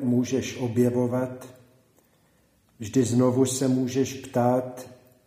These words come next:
v čem a kdy a jak je ke mně Bůh milosrdný, co z jeho milosrdenství přijímám.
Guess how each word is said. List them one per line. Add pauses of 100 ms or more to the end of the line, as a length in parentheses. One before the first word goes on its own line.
(160)
v
čem (340)
a
kdy (580)
a
jak (540)
je
ke
mně
Bůh
milosrdný, (1300)
co
z
jeho
milosrdenství
přijímám.